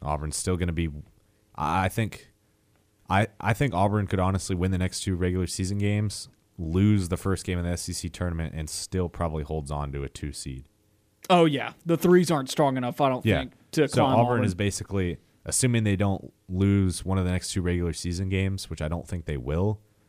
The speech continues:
Speaker 1: I think they've solidified a two seed, which is perfectly fine. That's still,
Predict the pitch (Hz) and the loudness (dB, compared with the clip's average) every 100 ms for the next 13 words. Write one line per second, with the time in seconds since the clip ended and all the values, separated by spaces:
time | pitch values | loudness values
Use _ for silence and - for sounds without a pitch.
0 | _ 82 95 87 90 - 87 82 85 80 | _ -6 -4 -2 -2 0 -2 0 0 0
1 | 80 73 69 67 _ _ 82 - 85 73 | -2 -2 -4 -8 _ _ -12 -4 -4 -4
2 | 73 67 65 _ 113 107 - - 85 - | -6 -6 -8 _ -4 -4 -6 -10 -8 -4
3 | 95 127 113 104 139 110 62 _ _ _ | -4 -2 -4 -4 -2 -4 -6 _ _ _
4 | - 82 - - 104 101 95 | -10 -6 -4 0 4 4 2